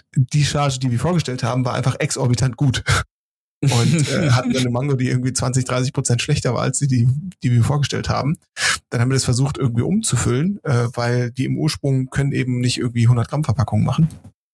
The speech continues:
Speaker 1: Und haben gemerkt, Mangos sind super sticky, also da muss, die muss man händisch auseinanderziehen. Also das, das war eine Katastrophe. Es hat kaum funktioniert. Niemand wollte das machen. Alle, alle Dienstleister, mit denen wir gesprochen haben, haben hundert Packungen abgefüllt, haben gesagt, „Nee, wir springen ab, machen wir nicht.“ Da haben wir das Zeug falsch etikettiert.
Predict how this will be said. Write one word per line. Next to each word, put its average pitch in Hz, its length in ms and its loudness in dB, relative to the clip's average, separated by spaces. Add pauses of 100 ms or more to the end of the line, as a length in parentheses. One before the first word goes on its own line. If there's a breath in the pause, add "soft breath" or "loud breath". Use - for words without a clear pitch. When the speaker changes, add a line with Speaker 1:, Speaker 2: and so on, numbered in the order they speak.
(1000)
Speaker 1:
Und 117 300 0
haben 127 180 2
gemerkt, 120 340 -2
Mangos 127 320 0
sind 117 100 -2
super 143 220 0
sticky, 156 420 -2
also 131 160 -2
da 120 100 0
muss, 123 240 0
die - 100 -2
muss 123 180 4
man 117 100 2
händisch 156 300 4
auseinanderziehen. 120 680 0
Also - 200 0
das, - 380 0 (500 loud breath)
das - 160 -4
war - 100 -2
eine 113 100 2
Katastrophe. - 520 -2
Es - 140 0
hat - 240 -2 (100)
kaum 120 220 0
funktioniert. 135 480 0
Niemand 139 260 0
wollte 127 160 0
das 120 160 0
machen. 165 420 0 (200)
Alle, 135 280 0
alle 123 180 0
Dienstleister, 139 480 0
mit 135 100 0
denen 123 100 0
wir 117 60 0
gesprochen 127 320 2
haben, 123 200 0
haben 120 140 0
hundert 135 220 2
Packungen 131 300 0
abgefüllt, 127 360 -2
haben 113 80 -2
gesagt, - 300 -6
„Nee, 120 140 0
wir 117 80 2
springen 117 240 -2
ab, - 120 -6
machen 113 180 2
wir 101 80 0
nicht.“ 95 180 -4 (920)
Da - 80 0
haben 113 80 2
wir 120 60 0
das 117 140 0
Zeug 117 180 -2
falsch 113 200 -2
etikettiert. - 680 -4